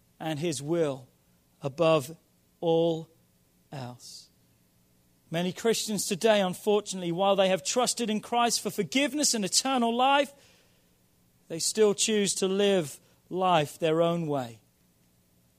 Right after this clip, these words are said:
not really fully walking with God. A truly surrendered heart takes the next step and says about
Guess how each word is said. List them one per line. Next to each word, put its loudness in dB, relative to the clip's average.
not -4
really 2
fully 0
walking 0
with -6
God. -6
A -4
truly 4
surrendered 4
heart 2
takes 4
the 2
next 2
step 2
and 0
says 2
about 2